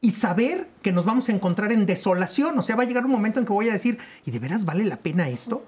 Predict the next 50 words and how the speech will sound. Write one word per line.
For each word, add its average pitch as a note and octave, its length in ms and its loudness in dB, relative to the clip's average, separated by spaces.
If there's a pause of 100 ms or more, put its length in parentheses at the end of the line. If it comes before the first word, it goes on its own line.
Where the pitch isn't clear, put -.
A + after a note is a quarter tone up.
(140)
Les D#3 120 -2
digo G3+ 140 2
mucho G3 200 2
a - 20 0
mis F3+ 140 -2
alumnos F#3 320 0
en F#3+ 60 0
la D3+ 80 -2
licenciatura, C#3+ 640 -2 (420)
más B3+ 400 4
o C4+ 40 2
menos C4 300 2
cuando F#3+ 200 0
estén A#3 200 -2
llegando G#3+ 260 0
a G#3 40 0
la F3+ 80 0
mitad F#3+ 240 -2
de G#3 60 -2
la F3 120 -2
carrera F3+ 300 -2
van F#3 160 -2
a - 20 0
decir, A3 340 -2 (100)
"Ya F3+ 340 0
basta, F#3+ 560 -2
esto - 180 0
es - 80 -4
una C4 200 2
tortura A#3+ 580 0
pavorosa. C4 680 0 (300)
Mira E4 280 2
todo D#4 180 0
lo C#4+ 140 2
que B3 80 -2
llevo C4+ 300 2
detrás A#3+ 420 0 (320)
y B3+ 80 6
mira D4+ 280 4
todo D#4+ 200 0
lo C#4 160 2
que A3+ 100 -2
me G#3 140 2
falta". C4 480 -2
No B3+ 160 2
puede-, C4+ 200 -2
les G3 140 2
dije, A3 220 -2
"No, A3+ 260 -2
perseveren, G3+ 800 0